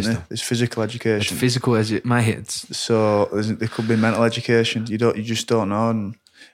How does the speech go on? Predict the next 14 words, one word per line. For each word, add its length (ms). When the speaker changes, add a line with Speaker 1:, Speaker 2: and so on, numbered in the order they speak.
Speaker 2:
and 200
maybe 240
that, 260
that's, 520
that's 280
something 280
that 140
g-, 160
gets 220
taken 340
up 180
over 240
the 60
next 440